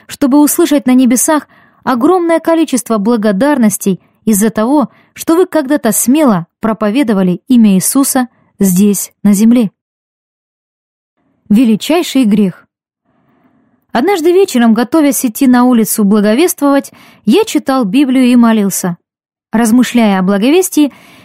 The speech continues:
меня вдруг осенила мысль о том, что все погибающие без Бога люди нуждаются в Иисусе. Однако порой я не испытываю желания рассказывать им о нём. Я понял, что это самый настоящий эгоизм,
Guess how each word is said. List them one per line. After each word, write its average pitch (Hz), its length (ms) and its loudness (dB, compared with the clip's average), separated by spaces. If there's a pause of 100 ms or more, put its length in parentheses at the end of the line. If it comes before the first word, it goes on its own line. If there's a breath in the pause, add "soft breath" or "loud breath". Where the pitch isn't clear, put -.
(120)
меня 359 220 2
вдруг 330 240 0
осенила 294 480 0
мысль 262 360 0
о 202 80 -2
том, 349 360 -2 (260 loud breath)
что - 240 -4
все 359 320 -2
погибающие 233 640 -2
без 208 180 0
Бога 220 280 0
люди 254 300 2
нуждаются 220 560 2
в 311 60 -2
Иисусе. - 520 0 (320)
Однако 220 340 0
порой 277 340 -4 (320 soft breath)
я 247 160 2
не 381 200 0
испытываю 220 520 0
желания 277 560 0 (220 loud breath)
рассказывать 226 720 -2
им 202 240 0
о 208 40 4
нём. 196 280 2 (800)
Я 220 160 0
понял, 277 320 0 (360 soft breath)
что - 200 -4
это 302 160 -2
самый 370 320 -2
настоящий 269 640 0
эгоизм, 240 540 0